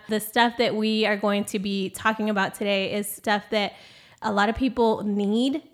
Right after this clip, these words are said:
and a lot of people want and sometimes don't know where to turn to to get the correct information or have that idea that, oh, um, you probably have to pay for that kind of stuff,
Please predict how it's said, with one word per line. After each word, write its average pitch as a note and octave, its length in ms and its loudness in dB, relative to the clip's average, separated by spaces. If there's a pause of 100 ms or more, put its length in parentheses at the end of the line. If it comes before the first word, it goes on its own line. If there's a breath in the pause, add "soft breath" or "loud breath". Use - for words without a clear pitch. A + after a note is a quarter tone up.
(480)
and G3+ 300 0
a G#3 80 -2
lot G3 160 2
of A3 100 -2
people B3 300 2
want F#3+ 420 2
and G#3 160 0
sometimes G#3+ 640 -2
don't G3+ 220 0
know G3+ 120 0
where F#3+ 580 0
to - 200 -6
turn G3 380 -4
to F3+ 300 -6
to - 180 -10
get F#3 560 -2
the F#3+ 160 -4
correct F3+ 400 -6
information F3+ 760 -8 (340 loud breath)
or G#3 380 4
have F#3+ 280 0
that F3 140 0
idea F3 260 -2
that, E3 160 -4
oh, F3+ 400 0
um, F3 300 -8
you F3+ 80 -10
probably F#3+ 240 -4
have F#3+ 140 -8
to G3 100 -10
pay F#3 240 -8
for F#3 140 -12
that D3+ 180 -6
kind F3 200 -10
of F3+ 80 -10
stuff, - 300 -10